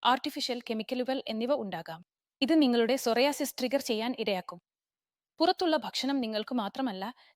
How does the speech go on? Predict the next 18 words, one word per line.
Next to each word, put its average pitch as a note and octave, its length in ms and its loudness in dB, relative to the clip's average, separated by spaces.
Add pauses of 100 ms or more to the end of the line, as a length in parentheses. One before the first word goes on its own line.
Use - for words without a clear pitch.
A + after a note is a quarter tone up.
(120)
ഞങ്ങൾ C4 240 4
പോലുള്ള A3+ 300 2 (140)
ആളുകൾക്കും A3 500 -2
വലിയ A#3 200 -2 (100)
നാശം G3+ 300 -4
വരുത്തും. F3+ 280 -12 (280)
നിങ്ങൾ D4 280 8
ദിവസേന B3 360 0 (140)
ഇതുപോലെയുള്ള B3 600 2
ഭക്ഷണം B3 360 -4
കഴിച്ചാൽ F#3 380 -4 (440)
നിങ്ങൾക്കും B3 360 2 (140)
ഏതെങ്കിലും A#3 440 -2
പ്രശ്നം B3+ 340 -2
ഉണ്ടാകാം, F3 360 -6 (360)
ഏതെങ്കിലും D4 480 4
രോഗം A3+ 340 2
ഉണ്ടാകാം. E3+ 380 -8